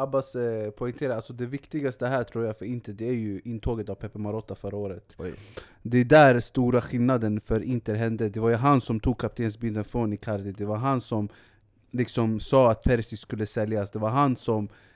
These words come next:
Speaker 1: alltså, allt det här har ju varit någonting som Pepe Marotta har förelett under hela perioden. Och jag tror att han, han hade allt det här i planerna. Sen att han lyckades med de här värvningarna med Lukaku, alltså, all cred till honom, för att det var ju svårt.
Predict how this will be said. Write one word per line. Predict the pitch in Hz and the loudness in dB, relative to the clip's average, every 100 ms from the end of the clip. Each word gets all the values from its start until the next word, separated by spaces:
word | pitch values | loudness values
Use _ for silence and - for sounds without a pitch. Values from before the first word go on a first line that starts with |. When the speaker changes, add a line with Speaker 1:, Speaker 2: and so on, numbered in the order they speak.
| _ | _
Speaker 1:
alltså, | 123 120 - | -6 -6 0
allt | 156 170 - | 4 4 4
det | |
här | 131 123 | 2 4
har | 120 123 | 4 2
ju | 120 | 2
varit | 113 117 120 | 2 0 0
någonting | 120 110 113 | -4 -2 -4
som | - 107 | -2 -2
Pepe | 104 113 | 0 0
Marotta | 120 117 135 131 | 2 2 2 0
har | 113 | -2
förelett | 107 123 117 131 - _ _ | 2 0 2 0 -2 _ _
under | 117 110 110 | -4 0 -2
hela | 104 113 107 | -2 -2 -4
perioden. | - 131 120 98 80 _ _ _ _ _ _ _ _ - | -2 -2 -2 -4 -8 _ _ _ _ _ _ _ _ -20
Och | - - - 123 | -20 -14 -4 2
jag | 127 | 2
tror | - 165 151 | 4 6 6
att | 127 | 4
han, | 135 131 | 0 -2
han | 120 127 | -2 0
hade | 139 135 135 | 2 2 2
allt | 127 | 0
det | - | 0
här | 117 | -2
i | 110 | -2
planerna. | - 127 131 139 120 170 _ _ _ _ | -4 -4 -2 -2 -4 -6 _ _ _ _
Sen | - 135 | -6 -2
att | 139 131 | 0 -2
han | 131 127 | -4 -4
lyckades | 135 - 160 135 - | -6 -6 -6 -6 -6
med | 123 | -2
de | 123 | 0
här | 120 | 4
värvningarna | 131 123 135 135 120 120 165 - | 6 6 6 4 4 2 -2 -4
med | 110 107 104 | -2 0 0
Lukaku, | 104 110 - 117 - 113 110 95 | -2 -4 2 2 2 -4 0 -2
alltså, | 104 | -2
all | - 127 | -2 -4
cred | 127 - 123 | -2 -4 -4
till | - | -2
honom, | 117 117 110 | -2 -2 -4
för | - | -6
att | 101 98 | -8 -6
det | |
var | 104 127 | -6 -2
ju | 117 | -4
svårt. | 107 120 117 - | -4 -6 -6 -8